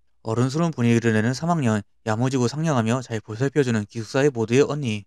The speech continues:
과거 유닛으로 활동하였지만 결과는 부진했다고 한다. 현재는 학생회 소속으로 서기를 맡고 있다. 평가, 과거 유닛 활동을 했을 때는 여동생 캐릭터를 맡고 있었지만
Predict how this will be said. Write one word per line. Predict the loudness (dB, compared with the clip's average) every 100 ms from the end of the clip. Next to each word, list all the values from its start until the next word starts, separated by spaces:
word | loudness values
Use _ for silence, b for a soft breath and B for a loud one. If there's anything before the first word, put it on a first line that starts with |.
| _
과거 | 0 2 4 2
유닛으로 | 2 2 2 0
활동하였지만 | 2 2 2 2 2 2 2
결과는 | 2 4 4 2
부진했다고 | -6 -4 0 2 2
한다. | 2 2 0 _ _ _
현재는 | -2 2 0
학생회 | -2 -4 -2 -2
소속으로 | -2 -2 -2 -2
서기를 | -2 0 0
맡고 | 0 -4
있다. | 0 0 0 _ _
평가, | -8 2 2 2 -2
과거 | -2 0
유닛 | -2 -2
활동을 | -4 -4 -2 -2
했을 | -4
때는 | -4 -2 -2 -4
여동생 | -4 -2 -4
캐릭터를 | -4 -4 -2 0
맡고 | 0 -2
있었지만 | -12 -10 -2 0